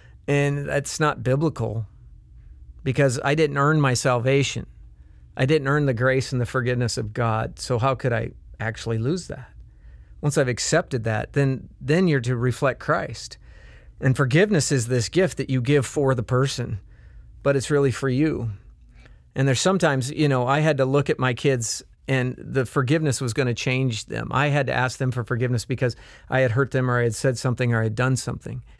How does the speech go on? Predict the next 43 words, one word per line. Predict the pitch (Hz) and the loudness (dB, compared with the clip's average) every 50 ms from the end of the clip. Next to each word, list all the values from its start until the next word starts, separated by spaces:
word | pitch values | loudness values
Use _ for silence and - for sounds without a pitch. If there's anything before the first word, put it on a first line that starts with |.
| - - - - - _ - - | -20 -20 -20 -20 -20 _ -2 0
And | 135 135 | 2 2
I | 135 143 151 | 4 4 4
remember | 151 147 139 135 139 151 156 156 139 131 123 | 4 2 2 4 4 4 4 4 4 2 4
I | 127 135 | 2 2
was, | 131 123 110 - - - - | 2 0 -2 -4 -6 -4 0
I | 123 131 147 165 | 2 2 2 2
was | 170 151 127 120 | 2 0 0 2
giving | 131 143 131 143 143 135 131 | 0 0 2 2 2 2 2
them | 131 127 123 123 | 2 2 2 2
life, | 120 120 120 123 127 123 - - - | 0 0 0 0 0 -2 -4 -6 -6
but | 120 127 | -2 0
you | 139 160 | 0 0
could | 165 - 127 | 0 0 -2
see | - - - 156 143 | 0 0 0 2 2
the | 127 123 120 | 2 0 0
life | 120 120 123 127 120 - | 0 0 0 0 -2 -4
come | - - 127 120 117 | -4 -2 0 0 2
back | 107 117 110 110 - - | 0 0 0 -2 -4 -8
into | - 135 143 165 165 151 - - 117 | -6 -4 0 0 0 0 0 -2 -6
them | - 120 107 - - - - - - _ _ - - - _ - - _ _ _ _ _ - - - | -8 -8 -10 -12 -14 -20 -20 -20 -20 _ _ -20 -20 -20 _ -20 -20 _ _ _ _ _ -20 -20 -20
from | - - 147 135 131 127 | -8 -2 0 2 2 2
the | 127 117 | 2 0
brokenness | 113 131 131 127 117 - 131 123 120 110 - | 2 2 2 2 2 2 0 0 0 -2 -2
that | - 123 - | -4 -6 -4
was | 120 117 104 | -4 -2 0
there | 120 123 120 117 | 2 2 2 2
in | 113 120 | 2 2
our | 117 113 | 0 0
relationship. | 110 110 107 110 110 107 - 117 107 - - - - - _ - - - _ _ _ _ - - - - - - - - - - _ _ - | 0 -2 -2 -4 -4 -6 -6 -8 -8 -8 -10 -16 -20 -20 _ -20 -20 -20 _ _ _ _ -20 -20 -20 -20 -20 -20 -20 -20 -20 -20 _ _ 0
And | 139 135 143 | 2 2 4
they | 143 143 | 4 4
knew | 165 190 | 4 4
in | 185 160 | 4 4
that | 147 143 139 | 2 2 2
moment | 139 147 143 131 123 | 2 2 2 2 2
I | 120 | 2
was | 120 120 113 - | 2 0 -2 -6
for | - - 123 120 120 120 | -6 -4 -2 0 0 0
them | 113 113 117 104 98 98 - - - - _ _ _ - - - - - _ _ _ _ - - - | -2 -4 -6 -8 -8 -10 -14 -18 -20 -20 _ _ _ -20 -20 -20 -20 -20 _ _ _ _ -20 -10 -4
because | - 117 139 120 131 | 0 0 2 2 2
I | 123 | 2
humbled | 117 123 196 214 165 135 123 107 | 2 2 2 2 2 0 0 0
myself. | 113 110 107 - - - - - - _ - | 0 -2 -2 -4 -6 -10 -12 -14 -18 _ -20